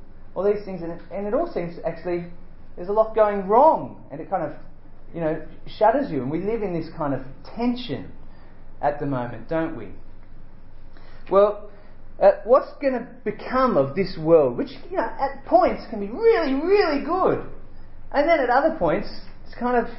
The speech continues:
it's a real mess, and it, it seems to be all stuffed up. What's gonna happen when Jesus returns? So, um, yesterday we looked at, at the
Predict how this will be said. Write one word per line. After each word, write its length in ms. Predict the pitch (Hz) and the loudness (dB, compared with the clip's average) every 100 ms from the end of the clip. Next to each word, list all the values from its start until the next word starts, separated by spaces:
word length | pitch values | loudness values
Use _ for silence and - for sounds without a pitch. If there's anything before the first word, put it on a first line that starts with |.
| - | -8
it's 80 | - | -2
a 100 | 226 | 2
real 220 | 349 339 | 4 4
mess, 500 | 302 339 392 - - - - - - - - - - - - | 2 2 2 0 -4 -10 -10 -10 -10 -10 -10 -12 -10 -10 -4
and 300 | - 196 196 - | -2 0 -2 -4
it, 300 | 190 202 208 | -2 -2 -2
it 40 | |
seems 220 | - 277 262 | -2 -2 -2
to 40 | |
be 140 | 214 208 | 0 4
all 300 | 220 233 - | 4 2 -2
stuffed 340 | - 214 214 233 | 0 0 4 4
up. 360 | 165 - - - - - - - | 4 2 -10 -14 -12 -12 0 2
What's 160 | 320 | 4
gonna 240 | - 269 247 | 4 4 2
happen 400 | 277 202 110 117 | 0 0 -2 0
when 220 | 165 170 | 2 4
Jesus 340 | 175 175 160 | 4 4 0
returns? 540 | 156 156 160 123 - - - | -2 2 2 2 -4 -10 0
So, 280 | 208 220 202 - - - - - - | 6 6 4 -6 -10 -10 -12 -12 -4
um, 260 | 175 190 - | 0 0 6
yesterday 520 | 254 285 - 226 196 | 6 6 4 6 6
we 100 | 175 | 4
looked 240 | 180 180 196 | -4 -2 2
at, 220 | 156 - | 2 2
at 160 | 170 | 0
the 100 | 170 | 0